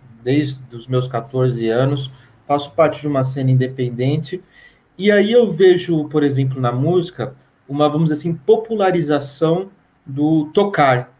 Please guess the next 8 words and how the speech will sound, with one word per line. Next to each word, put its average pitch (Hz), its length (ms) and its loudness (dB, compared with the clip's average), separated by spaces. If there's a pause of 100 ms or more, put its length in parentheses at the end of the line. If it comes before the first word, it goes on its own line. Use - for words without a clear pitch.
(120)
Em 160 80 -8
que 240 100 -6
sentido? 135 600 -6 (420)
É, 131 840 2 (140)
eu 175 140 4
acho 185 200 0
que, 214 60 -2
assim, 170 360 -4